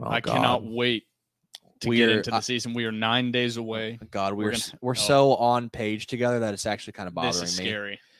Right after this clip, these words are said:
Speaker 2: The gambling
Speaker 1: Do I wanna
Speaker 2: content is gonna be phenomenal going into the season, Trevor. You don't need to change anything else up. We'll put out a graphic. If you're listening, thank you for listening to this long, beefy episode. If you haven't responded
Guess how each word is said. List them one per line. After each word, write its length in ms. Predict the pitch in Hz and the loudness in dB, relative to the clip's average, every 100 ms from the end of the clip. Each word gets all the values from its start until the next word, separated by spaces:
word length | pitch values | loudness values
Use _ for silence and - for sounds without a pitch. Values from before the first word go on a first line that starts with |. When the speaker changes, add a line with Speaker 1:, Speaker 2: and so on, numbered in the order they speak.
| _ | _
Speaker 2:
The 60 | 123 | -6
gambling 400 | 127 135 139 151 | -2 0 0 0
Speaker 1:
Do 100 | 165 | 0
I 40 | |
wanna 260 | 185 - 175 | 0 0 -2
Speaker 2:
content 340 | - 131 127 - | -2 -4 -4 -8
is 160 | 120 | -16
gonna 180 | 107 110 | -12 -12
be 120 | 107 | -10
phenomenal 600 | 107 - 110 107 110 107 | -12 -10 -6 -6 -6 -10
going 280 | 104 104 104 | -10 -10 -8
into 180 | 104 107 | -10 -14
the 60 | 101 | -14
season, 360 | 107 104 104 | -10 -10 -10
Trevor. 280 | - 107 104 | -8 -8 -6
You 140 | 107 | -6
don't 180 | 113 110 | -6 -6
need 120 | 107 | -8
to 60 | 101 | -8
change 280 | - 110 104 | -8 -8 -6
anything 360 | 104 104 107 | -8 -8 -10
else 260 | 104 101 - | -10 -10 -6
up. 180 | 107 101 | -4 -4
We'll 120 | 107 | -8
put 160 | 101 107 | -8 -4
out 140 | 104 | -4
a 40 | 101 | -4
graphic. 640 | 104 104 110 - 120 - _ _ _ _ | -4 0 0 0 -6 -8 _ _ _ _
If 160 | 120 - | -12 -8
you're 120 | 113 | -6
listening, 600 | 113 127 - 135 127 127 _ _ | -2 -2 -2 -4 -6 -8 _ _
thank 280 | 120 117 - | -2 -2 -2
you 80 | 104 | -10
for 160 | - | -10
listening 560 | 98 107 - 110 107 104 _ _ | -8 -6 -6 -6 -8 -10 _ _
to 80 | - | -12
this 220 | 101 98 | -8 -8
long, 500 | 104 107 107 110 107 107 _ - | -6 -4 -2 -2 -4 -10 _ -6
beefy 440 | 107 107 - 101 | -6 -4 -6 -4
episode. 560 | 92 101 101 - 107 107 | -4 -4 -4 -2 -2 -4
If 160 | - - | -10 -12
you 120 | 101 | -12
haven't 460 | - 117 120 123 - | -2 0 0 -2 -8
responded 720 | 107 - - 110 110 113 110 | -8 -8 -4 -2 -2 -2 -4